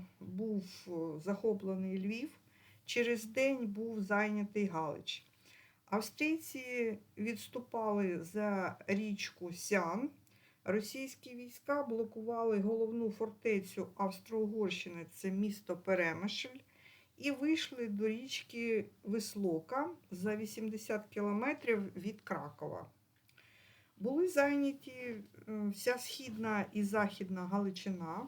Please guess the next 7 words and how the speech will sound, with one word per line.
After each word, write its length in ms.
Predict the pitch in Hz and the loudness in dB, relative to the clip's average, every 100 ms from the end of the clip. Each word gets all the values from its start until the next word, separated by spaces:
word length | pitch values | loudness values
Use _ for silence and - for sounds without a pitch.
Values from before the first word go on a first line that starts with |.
| - - | -10 -4
майже 380 | 202 220 202 | 0 2 0
вся 280 | 202 - 190 | -2 -2 -2
Буковина. 840 | 180 185 - 190 190 170 156 190 240 _ - - - - | -2 -4 -2 0 0 -2 -4 -6 -8 _ -20 -20 -14 -2
Австрійська 760 | 202 208 - 277 277 285 277 | -2 0 0 0 0 0 2
армія 340 | 294 285 247 220 | 2 2 0 -2
втратила 880 | - 233 240 240 226 220 208 190 - | -4 -2 0 0 2 4 4 2 -2
чотирьохсоттисячну, 1800 | - 214 226 226 233 - 262 254 - 247 247 240 214 - 220 214 208 | -4 -2 0 0 0 -4 -4 -4 -10 -14 -12 -10 -8 -6 -2 0 -2